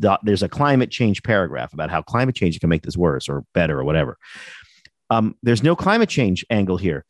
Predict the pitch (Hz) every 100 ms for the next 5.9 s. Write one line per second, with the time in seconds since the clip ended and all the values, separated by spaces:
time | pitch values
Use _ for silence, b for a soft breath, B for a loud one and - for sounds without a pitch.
0 | b b - 139 101 - 113 110 - 120
1 | - - - 175 156 - _ 123 - 123
2 | - 107 - 117 147 151 139 151 151 117
3 | 113 110 139 127 - 123 123 123 113 98
4 | 120 82 - _ - 98 104 92 87 -
5 | b b b b _ 95 92 90 87